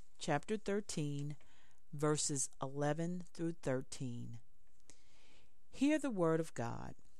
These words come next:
O Lord, our sovereign, how majestic is your name in all the earth. You have set your glory above the heavens. Out of the mouths of babes and infants,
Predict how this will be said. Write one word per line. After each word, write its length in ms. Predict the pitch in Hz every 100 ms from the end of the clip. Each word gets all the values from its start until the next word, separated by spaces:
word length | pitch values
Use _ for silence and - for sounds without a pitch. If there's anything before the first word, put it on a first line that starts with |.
| - - - - - - - - - - - - - - - - - - - -
O 100 | 247
Lord, 540 | 277 190 139 139 139 -
our 180 | 147 151
sovereign, 560 | 151 - 185 160 143 139
how 240 | 139 165
majestic 760 | 156 143 - 196 190 - 131
is 220 | 139 131 135
your 140 | 131
name 360 | 139 135 131 131
in 120 | 131
all 320 | - 131 135
the 200 | 139 139
earth. 380 | 123 120 131 - - - - - -
You 200 | 202 240
have 180 | 214 170
set 400 | - 214 214 -
your 80 |
glory 480 | 151 151 175 180 185
above 480 | 151 135 147 165 180
the 80 | 180
heavens. 680 | 143 135 123 120 120 - - - - - - - - - - -
Out 240 | 196 285 320
of 120 | 208
the 80 | 170
mouths 460 | 175 165 180 190
of 160 | 170 139
babes 420 | 143 151 190 185
and 160 | 196 220 -
infants, 640 | 151 127 - 123 127 -